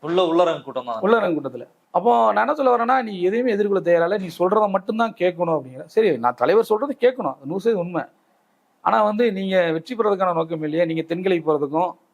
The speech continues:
Speaker 2: அஹ், ஏதாவது ஒரு பஞ்சாயத்து கதைகளை பேசி விட்டு, அடிச்சு விட்டு போறதுக்கும். நீங்க நல்லா கவனிச்சீங்களா, எங்க அண்ணன் எல்லா பிரச்சனையும் ஒரு நாள் பேசுவாரு, ரெண்டு நாள் பயங்கர ட்ரெண்ட் பண்ணுவாங்க, மூணாவது நாள் சத்தமே இருக்காது. திடீர்னு பாத்தீங்கன்னா, கடலூர்ல போய் நிப்பாரு, திடீர்னு பாத்தீங்கன்னா, டங்ஷன்ல வந்து நிப்பாரு,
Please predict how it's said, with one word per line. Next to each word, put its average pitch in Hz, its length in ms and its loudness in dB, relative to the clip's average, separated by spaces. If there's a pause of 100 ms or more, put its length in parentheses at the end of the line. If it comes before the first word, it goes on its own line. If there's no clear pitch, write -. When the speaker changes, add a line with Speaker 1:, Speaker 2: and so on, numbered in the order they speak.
(440)
Speaker 2:
அஹ், 175 220 2
ஏதாவது 180 280 4
ஒரு 170 180 2
பஞ்சாயத்து 180 360 2
கதைகளை 156 500 2
பேசி 170 280 -2
விட்டு, 160 180 0
அடிச்சு 156 220 -8
விட்டு 147 180 -4
போறதுக்கும். 147 400 -2 (320)
நீங்க 226 180 0
நல்லா 254 220 2
கவனிச்சீங்களா, 190 340 -2
எங்க 170 120 -2
அண்ணன் 165 380 -2
எல்லா 208 300 2
பிரச்சனையும் 208 260 -4
ஒரு 180 200 2
நாள் 214 160 0
பேசுவாரு, 151 440 -4 (580)
ரெண்டு 196 200 0
நாள் 226 120 2
பயங்கர 185 320 0
ட்ரெண்ட் 175 180 -2
பண்ணுவாங்க, 156 380 -2
மூணாவது 233 260 0
நாள் 233 240 -2
சத்தமே 214 240 -4
இருக்காது. 151 340 -2 (320)
திடீர்னு 277 400 2
பாத்தீங்கன்னா, 220 520 0
கடலூர்ல 226 380 2
போய் 180 160 -2
நிப்பாரு, 139 360 -6 (680)
திடீர்னு 269 360 2
பாத்தீங்கன்னா, 233 220 0
டங்ஷன்ல 226 420 -2
வந்து 190 80 -6
நிப்பாரு, 151 300 -2